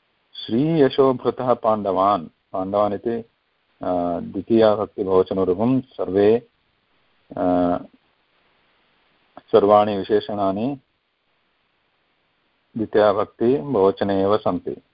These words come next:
तान् इति द्वितीयाभक्तिबहुवचनं। सत्त्ववीर्यसम्-, ओजस्सम्पन्नान्,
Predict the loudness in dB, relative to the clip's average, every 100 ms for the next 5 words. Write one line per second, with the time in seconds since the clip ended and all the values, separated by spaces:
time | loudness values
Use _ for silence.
0 | _ 0 6 6 4 -2 -10 -10 -8 -10
1 | -4 -2 0 -2 -4 -6 -4 -4 -6 -4
2 | -6 -8 -10 _ _ _ _ _ _ _
3 | _ 2 2 4 2 4 2 0 0 -2
4 | -2 -12 -14 _ -16 -12 -2 0 2 0
5 | -2 -6 -4 -4 -4 -2 0 0 -2